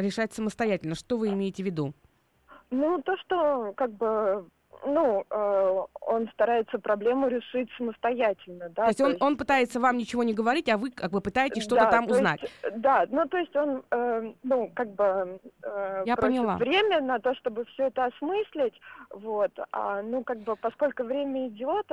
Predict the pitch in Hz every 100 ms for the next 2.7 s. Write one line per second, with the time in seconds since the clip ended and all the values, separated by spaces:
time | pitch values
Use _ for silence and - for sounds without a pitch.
0 | - - 226 220 220 _ 247 269 226 202
1 | 202 202 214 _ 233 247 294 269 - 339
2 | 330 226 185 - 196 220 190